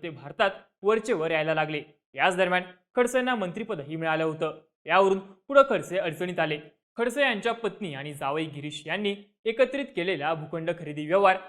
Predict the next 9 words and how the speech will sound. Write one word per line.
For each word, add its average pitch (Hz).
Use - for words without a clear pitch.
हा 285
या 285
दोन्ही 196
कुटुंबातील 208
पहिलाच 196
थेट 233
व्यवहार 180
होता. 160
लाचलुचपत 160